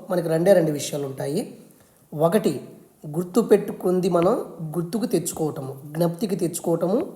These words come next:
గుర్తింపు రెండే ఉంటాయన్నమాట. కాబట్టి జ్ఞానం అనేది పునఃస్మరణకు సంబంధించింది, అంటే జ్ఞప్తికి తెచ్చుకోవటము, గుర్తింపుకు సంబంధించింది. పునఃస్మరణ అంటే మనం ఏదైతే నేర్చుకున్న విషయాలన్నీ కూడా జ్ఞప్తికి తెచ్చుకోవటము,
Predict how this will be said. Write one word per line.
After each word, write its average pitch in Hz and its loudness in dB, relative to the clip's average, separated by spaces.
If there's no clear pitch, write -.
గుర్తింపు 160 -2
రెండే 160 2
ఉంటాయన్నమాట. 120 -2
కాబట్టి 202 4
జ్ఞానం 170 4
అనేది 170 0
పునఃస్మరణకు 208 6
సంబంధించింది, 156 0
అంటే 170 -2
జ్ఞప్తికి 160 -6
తెచ్చుకోవటము, 185 0
గుర్తింపుకు 180 2
సంబంధించింది. 135 -4
పునఃస్మరణ 196 6
అంటే 185 -2
మనం 175 6
ఏదైతే 185 6
నేర్చుకున్న 185 2
విషయాలన్నీ 170 2
కూడా 190 2
జ్ఞప్తికి 160 -2
తెచ్చుకోవటము, 160 -2